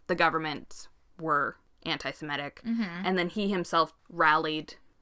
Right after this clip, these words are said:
Speaker 1: some of the Jewish people in Argentina.
Speaker 2: Uh-huh.
Speaker 1: But also, post-World War Two, it's rumored that a lot of bigwigs of the Nazi Party Yes.
Speaker 2: Yes.
Speaker 1: did move to Argentina.
Speaker 2: Yeah, yeah, okay.
Speaker 1: So, it's,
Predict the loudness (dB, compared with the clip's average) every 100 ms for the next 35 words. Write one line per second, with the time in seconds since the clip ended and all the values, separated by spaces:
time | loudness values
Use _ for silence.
0 | _ -6 -4 -4 -6 -6 -6 -6 -6 -6
1 | -8 -8 -10 -8 -4 -4 -4 -8 -12 -12
2 | -6 -2 -2 -4 -10 -18 -20 _ 6 6
3 | 6 -2 6 8 8 6 6 6 4 0
4 | -8 -20 -20 _ _ 6 6 6 0 2
5 | 2 0 2 8 10 10 8 6 4 -2
6 | -2 -4 0 0 0 -2 0 0 0 -2
7 | -8 -14 -20 -20 -20 -20 _ _ _ -2
8 | -2 0 -4 -4 -6 0 2 2 0 -2
9 | -2 -2 0 0 -4 -6 -10 0 0 0
10 | -4 -4 -6 -4 -2 4 6 6 6 2
11 | 0 2 4 2 2 0 0 -4 _ _
12 | -20 -8 4 8 10 10 10 6 -6 -10
13 | -14 -2 4 4 2 -4 -6